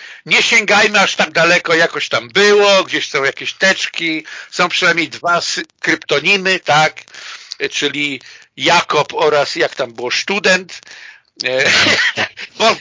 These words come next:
bo wówczas, e, p-, e, bardzo młody, e, dwudziestolatek, no, by, był, e, studentem historii i prawdopodobnie, e, wprowadził go w krąg tych znajomości jego starszy kolega o dekadę,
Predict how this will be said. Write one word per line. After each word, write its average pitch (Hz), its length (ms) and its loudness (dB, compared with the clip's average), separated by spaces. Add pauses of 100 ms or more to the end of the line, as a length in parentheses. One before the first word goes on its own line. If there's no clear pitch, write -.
bo 190 120 -2
wówczas, 208 540 -2 (260)
e, 185 140 2
p-, - 240 -4
e, - 40 2 (760)
bardzo 175 520 0
młody, 160 560 2 (1300)
e, 135 320 -2
dwudziestolatek, 151 960 -2
no, 160 160 -2
by, 170 160 -2
był, 214 500 -12 (1500)
e, - 200 -4
studentem 170 480 0
historii 156 680 0
i 170 60 -2
prawdopodobnie, 226 1120 0 (420)
e, 139 380 -4
wprowadził 160 600 0
go 147 100 2
w - 80 -4
krąg 165 260 -2
tych 208 160 -16
znajomości 165 680 -2
jego 185 240 -2
starszy 240 440 -2
kolega 131 460 -2
o 170 100 2
dekadę, 139 680 -2